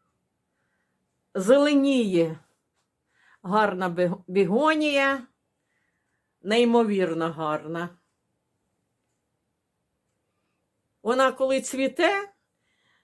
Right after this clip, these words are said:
е, квіти в неї такі розовенькі, не дуже, набагато гірші, чим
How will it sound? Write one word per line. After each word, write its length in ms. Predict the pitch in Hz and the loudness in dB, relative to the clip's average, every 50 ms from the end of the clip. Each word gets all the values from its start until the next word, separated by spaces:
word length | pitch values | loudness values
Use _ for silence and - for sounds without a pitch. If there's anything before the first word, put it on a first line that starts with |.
| _ _ | _ _
е, 300 | - 175 180 180 - - _ _ | -6 -4 -4 -4 -4 -8 _ _
квіти 420 | - 247 277 359 392 - - 269 | -2 2 4 4 4 4 2 0
в 100 | 262 240 | 0 0
неї 420 | 240 247 262 262 247 233 226 226 220 | 0 -2 0 2 2 2 0 -2 -4
такі 760 | 220 - - 294 - _ - 349 359 339 311 277 240 208 196 190 185 185 | -6 -8 -12 -12 -12 _ -4 -2 0 0 0 0 -2 -2 -2 -4 -6 -6
розовенькі, 1000 | 196 220 247 370 311 - 285 254 240 269 359 415 392 359 349 311 - - 269 254 | -4 -2 -2 -2 0 2 2 2 2 2 0 2 2 0 0 0 -2 -4 -6 -6
не 180 | 240 262 277 | -4 -2 -4
дуже, 560 | 226 214 240 269 254 220 - 196 196 175 175 175 - _ _ _ _ | -4 -4 -4 -4 -4 -4 -4 -4 -4 -6 -6 -10 -14 _ _ _ _
набагато 800 | - 226 262 240 294 302 320 359 359 349 349 269 247 254 233 208 | -4 -2 2 4 4 6 6 4 4 2 0 -4 -2 -2 -2 -2
гірші, 720 | 208 190 - 185 226 330 381 370 - - - - 262 233 - | -4 -6 -6 0 2 2 2 2 0 -6 -8 -10 -10 -10 -10
чим 400 | - - - 277 269 262 233 | -12 -10 -6 -4 -4 -4 -4